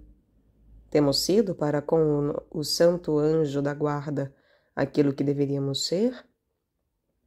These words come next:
Correspondemos de modo devido ao benefício da sua contínua assistência? Temo-lo amado? Temo-lhe dado alegria?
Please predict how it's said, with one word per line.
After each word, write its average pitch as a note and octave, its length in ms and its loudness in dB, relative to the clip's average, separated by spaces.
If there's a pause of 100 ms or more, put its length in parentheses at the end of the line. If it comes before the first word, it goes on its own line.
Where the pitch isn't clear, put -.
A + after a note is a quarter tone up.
(460)
Correspondemos F3 840 2
de E3+ 100 2
modo D#3+ 300 2
devido D#3 560 0 (300)
ao E3+ 120 4
benefício E3 720 0
da E3 100 2
sua F#3+ 220 0
contínua E3+ 720 0
assistência? F#3 880 -2 (1200)
Temo-lo F3 520 4
amado? F3+ 640 0 (1400)
Temo-lhe D3+ 380 4
dado D#3 260 -2
alegria? D#3 680 0